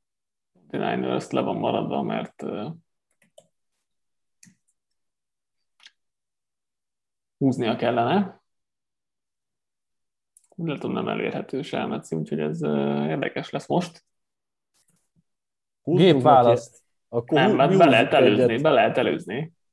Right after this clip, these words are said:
Speaker 1: Nem mi
Speaker 2: Vagy
Speaker 1: húzzunk.
Speaker 2: húzzunk neki egyet mi négyen.
Speaker 1: Ne.
Speaker 3: Jó,
Speaker 1: Ne.
Speaker 3: tetszik.
Speaker 1: Be lehet előzni, ez volt a szabály.
Speaker 2: Igen? Ezt így
Speaker 1: Igen.
Speaker 2: beírtuk?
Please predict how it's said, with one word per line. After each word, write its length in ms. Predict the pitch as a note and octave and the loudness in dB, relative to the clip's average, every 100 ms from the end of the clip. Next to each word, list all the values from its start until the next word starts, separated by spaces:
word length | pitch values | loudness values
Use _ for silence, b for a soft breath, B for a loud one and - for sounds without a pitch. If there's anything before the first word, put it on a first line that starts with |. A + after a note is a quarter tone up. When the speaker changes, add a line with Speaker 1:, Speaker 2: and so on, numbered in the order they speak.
| _ _ _ _ | _ _ _ _
Speaker 1:
Nem 140 | C#3 - | -8 -2
mi 80 | |
Speaker 2:
Vagy 100 | C3 D#3 | 0 0
Speaker 1:
húzzunk. 160 | F#3+ F#3 | 0 0
Speaker 2:
húzzunk 180 | E3+ D3+ | 2 2
neki 240 | C#3+ D3+ | 2 2
egyet 300 | C#3+ C#3 B2 | 2 2 0
mi 140 | C#3 | 0
négyen. 580 | C3+ C3 A#2 G#2 F#2+ F2+ _ _ - | 0 0 0 -2 -4 -10 _ _ -6
Speaker 1:
Ne. 240 | A2 G#2 | -2 2
Speaker 3:
Jó, 460 | D#3+ E3 D#3 D#3+ - _ _ _ | 4 6 6 2 -4 _ _ _
Speaker 1:
Ne. 120 | D3+ | -2
Speaker 3:
tetszik. 560 | D3+ D#3 - B2 A#2+ _ _ | 0 0 -4 -8 -8 _ _
Speaker 1:
Be 120 | D#3 | 0
lehet 220 | D3+ A#2 A2+ | 2 4 4
előzni, 560 | A#2 F#2+ G2+ A#2 - | 2 2 0 -6 -8
ez 120 | - - | -10 -6
volt 160 | A#2 | -6
a 40 | - | -6
szabály. 440 | - F#2+ - - _ _ _ _ _ _ _ _ _ _ _ | -6 -4 -6 -12 _ _ _ _ _ _ _ _ _ _ _
Speaker 2:
Igen? 500 | G#2+ G2+ C#3 A2+ E2+ _ _ | -10 -4 -2 -2 -6 _ _
Ezt 200 | G#2 - | -14 -8
így 60 | G#2 | -4
Speaker 1:
Igen. 140 | G2 | -2
Speaker 2:
beírtuk? 480 | G#2+ B2+ B2+ F2 | -2 -4 -6 -14